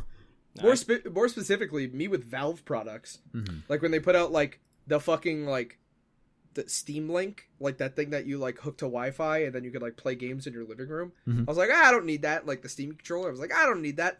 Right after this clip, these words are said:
Speaker 2: Fucking regret it every day that I don't have one of those.
Speaker 1: What?
Speaker 3: I, uh,
Speaker 2: The, the
Speaker 1: Mm.
Speaker 2: Steam Deck is one of the best pieces of, like, technology that I've ever fucking seen. It is incredible. I love that thing.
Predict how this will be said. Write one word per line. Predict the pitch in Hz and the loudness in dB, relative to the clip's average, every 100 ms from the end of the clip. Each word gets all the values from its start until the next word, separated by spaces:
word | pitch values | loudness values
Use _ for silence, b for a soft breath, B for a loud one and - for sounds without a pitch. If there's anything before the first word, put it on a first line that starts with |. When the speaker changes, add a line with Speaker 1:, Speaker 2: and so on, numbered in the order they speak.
| - | -2
Speaker 2:
Fucking | 180 175 151 | -2 -2 -2
regret | 147 131 139 127 | -4 -2 -2 -2
it | 120 - | -4 -4
every | 135 127 123 | -6 -4 -8
day | 120 | -8
that | 113 110 | -10 -12
I | |
don't | 107 107 | -14 -16
have | 110 107 | -16 -16
one | 107 | -16
of | 107 | -14
those. | 107 139 | -14 -10
Speaker 1:
What? | 135 139 - - | -2 0 0 0
Speaker 3:
I, | 139 147 | 0 0
uh, | 143 135 | 0 2
Speaker 2:
The, | - - _ - | 2 0 _ 4
the | 190 | 4
Speaker 1:
Mm. | |
Speaker 2:
Steam | 190 220 226 | 4 0 6
Deck | 269 262 | 6 6
is | 160 | 2
one | 190 | 0
of | 196 170 | 2 2
the | 151 | 2
best | - 175 170 - - | 2 2 2 -4 -12
pieces | 165 151 175 160 139 | -12 -2 -2 -2 -4
of, | - 143 135 - | 0 0 0 -6
like, | 151 127 - | -4 -4 -4
technology | 156 - 139 135 156 151 190 202 b b | -8 -6 -4 -2 -2 -4 -8 -10 b b
that | 151 | 2
I've | 143 131 - | 2 0 -2
ever | 147 139 | -2 -2
fucking | 131 127 - 117 | -2 -4 -4 -12
seen. | 123 120 107 110 - | -10 -12 -12 -10 0
It | 170 | 0
is | 139 | 0
incredible. | - 131 120 - 143 123 117 110 | -6 -14 -14 -4 -4 -4 -8 -6
I | 139 | -6
love | 127 120 117 | -6 -8 -10
that | 107 - | -14 -14
thing. | 110 117 | -14 -16